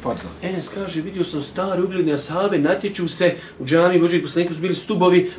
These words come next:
Speaker 2: pa ko će stati kod nekog stuba da klanjaju sunnete prije,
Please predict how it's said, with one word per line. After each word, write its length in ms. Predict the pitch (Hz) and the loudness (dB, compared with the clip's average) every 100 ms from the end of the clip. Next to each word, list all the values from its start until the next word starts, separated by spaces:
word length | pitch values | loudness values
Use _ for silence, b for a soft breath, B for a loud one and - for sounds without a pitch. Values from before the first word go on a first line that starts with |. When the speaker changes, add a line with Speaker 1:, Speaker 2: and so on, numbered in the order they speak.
| B | B
Speaker 2:
pa 140 | 131 | 2
ko 140 | 247 | 4
će 120 | 247 180 | 4 2
stati 340 | - 214 214 | 2 2 2
kod 160 | 170 170 | 2 4
nekog 260 | 208 156 | 4 2
stuba 260 | - 220 175 | 0 2 4
da 140 | 135 | 4
klanjaju 320 | 190 196 175 | 2 4 6
sunnete 640 | 143 175 180 165 - 180 180 B B B | 6 2 2 2 2 2 0 B B B
prije, 380 | 143 156 156 - | 6 8 8 6